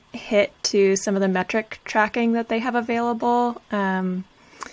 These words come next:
with the, with the Apple rollout specifically. I know there have been some,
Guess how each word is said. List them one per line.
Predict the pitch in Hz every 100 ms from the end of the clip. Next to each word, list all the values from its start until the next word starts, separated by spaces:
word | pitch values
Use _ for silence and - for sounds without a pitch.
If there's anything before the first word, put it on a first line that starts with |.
| - -
with | 208 202
the, | 214 - -
with | 202
the | 202
Apple | 175 170 202 208 208 -
rollout | 208 202 202 202
specifically. | - - 196 214 220 226 285 269
I |
know | 196 196
there | 196 196
have | 185 -
been | 202 190 190
some, | - 208 190 185 185